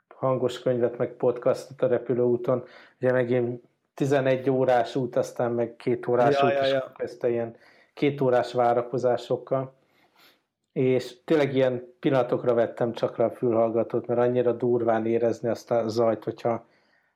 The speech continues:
Speaker 1: ha nem az van alapból a füledben, hanem tényleg fülhallgató, és levesz, és így, tehát én is
Speaker 2: Igen,
Speaker 1: gondolkodom
Speaker 2: abszolút.
Speaker 1: ezen, de sok ilyen öltönyös bizniszmen, akihez nem akarok hasonlítani,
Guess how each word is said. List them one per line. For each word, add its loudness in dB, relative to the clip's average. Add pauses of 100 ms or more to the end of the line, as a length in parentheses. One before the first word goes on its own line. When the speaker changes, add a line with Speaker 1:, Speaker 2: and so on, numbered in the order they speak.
Speaker 1:
ha -6
nem 2
az 0
van 2
alapból 2
a 2
füledben, 2
hanem -2
tényleg 0
fülhallgató, 0
és -8
levesz, 0
és -4
így, -8 (1600)
tehát -4
én 2
is 0
Speaker 2:
Igen, 0
Speaker 1:
gondolkodom -2
Speaker 2:
abszolút. 0
Speaker 1:
ezen, 0
de 4
sok 0
ilyen 2
öltönyös 2
bizniszmen, 0
akihez 0
nem 0
akarok 0
hasonlítani, 0